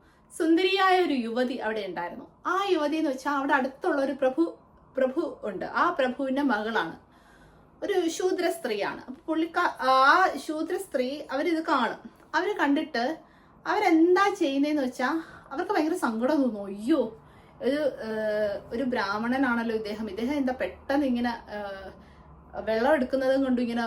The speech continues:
വീഴുന്നതും കൊണ്ട് എന്താ പറ്റിയെന്ന് അറിയില്ലല്ലോ" എന്ന് വിചാരിച്ച് അവരെന്താ ചെയ്യുന്നത് വെച്ചാൽ അവരുടെ വീട്ടിൽ നിന്നുള്ള കുറച്ച് നാല് ഭൃത്യന്മാരെ വിളിക്കും. വിളിച്ചിട്ട് ഇദ്ദേഹത്തെ എങ്ങനെയെങ്കിലും വീട്ടിലോട്ട് ശുശ്രൂഷിക്കാനായിട്ട് കൊണ്ടുപോകാൻ പറയും. അങ്ങനെ ഈ ഭൃത്യന്മാര് വന്നിട്ട്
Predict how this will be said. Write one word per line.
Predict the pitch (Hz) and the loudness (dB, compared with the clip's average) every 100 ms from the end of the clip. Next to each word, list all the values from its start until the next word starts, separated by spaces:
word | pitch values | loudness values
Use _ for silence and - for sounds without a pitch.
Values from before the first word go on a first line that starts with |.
| - | -6
വീഴുന്നതും | 202 208 226 254 262 262 | -10 -6 -2 0 0 0
കൊണ്ട് | 233 214 | -2 -4
എന്താ | 214 240 302 | -4 0 0
പറ്റിയെന്ന് | - - 262 277 220 | 0 -6 -4 -2 -2
അറിയില്ലല്ലോ" | 196 220 226 220 220 | -2 -6 -4 -4 -2
എന്ന് | 233 277 | 0 0
വിചാരിച്ച് | 247 214 202 - 277 - - - - - - | 0 0 -2 -4 -6 -6 -18 -20 -20 -18 -2
അവരെന്താ | 294 359 339 285 311 | 2 4 4 4 4
ചെയ്യുന്നത് | 381 285 262 | 4 0 -2
വെച്ചാൽ | 254 277 | 2 4
അവരുടെ | 277 302 | 4 2
വീട്ടിൽ | 277 277 302 320 | 0 -2 0 2
നിന്നുള്ള | 330 302 262 269 | 4 4 2 0
കുറച്ച് | 262 - 254 - - - - | -4 -2 -4 -4 -18 -20 -12
നാല് | 262 247 262 277 | -2 0 0 0
ഭൃത്യന്മാരെ | 240 247 269 262 262 262 | -2 -2 0 0 2 2
വിളിക്കും. | 254 175 - - | 2 -2 -8 -16
വിളിച്ചിട്ട് | - 226 254 277 285 294 - - - - - | -6 -2 -2 -2 -2 -2 -2 -12 -20 -20 -8
ഇദ്ദേഹത്തെ | 285 330 349 302 | 0 2 2 2
എങ്ങനെയെങ്കിലും | 294 262 277 302 302 277 269 269 - | 2 2 2 2 2 2 0 0 -4
വീട്ടിലോട്ട് | 254 269 269 269 269 247 | -4 -2 2 4 4 -2
ശുശ്രൂഷിക്കാനായിട്ട് | - 247 277 277 269 269 247 254 | -8 -6 -6 -6 -6 -4 -4 -4
കൊണ്ടുപോകാൻ | - 220 220 233 180 170 | -6 -4 -2 -2 -2 -6
പറയും. | - - - - - | -12 -14 -20 -20 -6
അങ്ങനെ | 330 381 370 269 285 - - - - | -4 -2 0 2 0 -4 -18 -14 2
ഈ | 349 | 2
ഭൃത്യന്മാര് | - 247 262 - 294 302 311 | 2 -2 -4 0 2 4 4
വന്നിട്ട് | 302 196 185 240 359 | 2 -2 -6 -4 -4